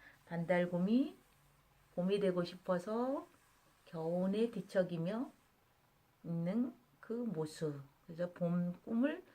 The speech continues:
꾸는 모습을 볼 수가 있습니다. 네발나비는 봄이 되-, 여기 네발 나-, 나비예요. 봄이 되고 싶었어. 마른 잎 너머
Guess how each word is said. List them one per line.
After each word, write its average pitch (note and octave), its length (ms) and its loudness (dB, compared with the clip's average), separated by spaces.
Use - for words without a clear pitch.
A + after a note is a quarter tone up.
꾸는 C#4+ 380 0
모습을 G#3+ 580 -2
볼 G3 160 -8
수가 A3+ 260 -4
있습니다. F3+ 520 -6
네발나비는 G#3+ 1080 10
봄이 A#3 380 4
되-, C4+ 300 2
여기 F3+ 280 0
네발 A3 640 4
나-, C#3+ 260 -2
나비예요. E3+ 840 2
봄이 F#3 240 0
되고 B3 240 6
싶었어. D#3 720 -6
마른 E3+ 400 4
잎 E3+ 140 2
너머 D#3 640 -2